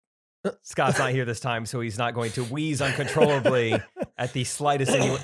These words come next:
Speaker 1: innuendo.
Speaker 2: <laughs>
Speaker 1: But, uh,
Speaker 2: You think people every single week now are like, "Is Scott, is, like, when are we gonna know if Scott's gonna be on?"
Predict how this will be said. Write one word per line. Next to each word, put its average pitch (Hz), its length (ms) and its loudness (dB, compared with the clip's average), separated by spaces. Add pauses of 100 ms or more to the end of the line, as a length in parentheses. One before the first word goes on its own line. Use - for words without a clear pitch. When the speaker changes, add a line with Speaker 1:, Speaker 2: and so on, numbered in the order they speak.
Speaker 1:
innuendo. 123 640 -4 (100)
Speaker 2:
<laughs> - 0 - (880)
Speaker 1:
But, 143 440 -4
uh, 117 320 -4
Speaker 2:
You 180 80 4
think 240 120 0
people 170 260 2
every 147 180 2
single 143 280 0
week 127 240 -2
now 135 180 0
are 127 120 2
like, 117 260 -4 (140)
"Is 139 140 -4
Scott, 101 240 -8 (100)
is, 131 140 -4
like, 139 240 -2 (160)
when 156 180 4
are 143 60 4
we 131 80 4
gonna 127 100 2
know 123 140 2
if 107 80 -4
Scott's 120 240 -10
gonna 147 120 -10
be 127 100 -10
on?" 135 120 -8